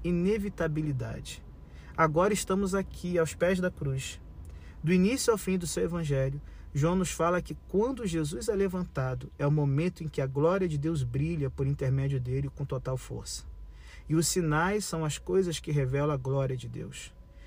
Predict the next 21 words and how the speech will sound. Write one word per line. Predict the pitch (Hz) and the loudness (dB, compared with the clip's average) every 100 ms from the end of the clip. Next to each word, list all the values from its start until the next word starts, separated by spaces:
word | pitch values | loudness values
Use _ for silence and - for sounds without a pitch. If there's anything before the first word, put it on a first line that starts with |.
| - - - | -18 -8 -2
Entendo | 143 170 185 185 | 0 2 2 2
que | - - 165 | -2 -2 4
é | 175 | 4
mais | 170 180 202 | 4 4 4
ou | 185 | 2
menos | 151 170 151 | 2 0 -2
certo | - 151 151 147 | 0 0 0 -2
que | 156 | -2
ele | 147 | 0
tem | - 160 | 0 0
a | |
intenção | 151 143 - 156 | 0 -2 -2 -2
de | 147 | -2
que | 139 147 | 0 -2
a | |
crucificação | - 190 - 185 - 143 - 160 | -2 -4 -4 -6 -4 -4 -2 -4
funcionasse | 156 156 147 - 151 139 143 160 - | -4 -6 -4 -2 0 0 0 -2 -6
como | - 151 151 | -6 -2 -2
o | 143 | -2
sétimo | - 151 151 147 139 | 0 -2 -2 -4 -4
sinal. | - 135 107 | -4 -4 -4